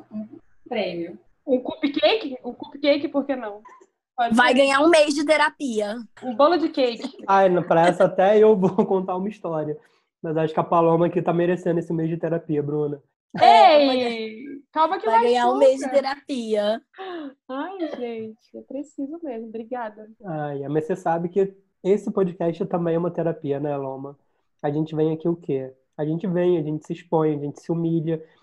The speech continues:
Speaker 4: porque um dia os humilhados serão exaltados. A gente tá esperando por esse dia.
Speaker 2: Eu já não acredito mais nisso, não, porque evita decepções.
Speaker 3: Ou serão mais humilhados ainda.
Speaker 2: Exato, que é o nosso caso, gente. Não sei se vocês perceberam. É muito o nosso caso.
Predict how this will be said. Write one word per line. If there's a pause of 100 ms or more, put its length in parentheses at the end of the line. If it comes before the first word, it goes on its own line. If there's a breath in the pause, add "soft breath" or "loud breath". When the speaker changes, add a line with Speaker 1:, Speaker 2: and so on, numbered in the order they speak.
(140 loud breath)
Speaker 4:
porque
um
dia
os
humilhados
serão
exaltados.
A
gente
tá
esperando
por
esse
dia. (180)
Speaker 2:
Eu
já
não
acredito
mais
nisso,
não,
porque
evita
decepções. (300)
Speaker 3:
Ou
serão
mais
humilhados
ainda. (680 loud breath)
Speaker 2:
Exato,
que
é
o
nosso
caso,
gente.
Não
sei
se
vocês
perceberam.
É
muito
o
nosso
caso.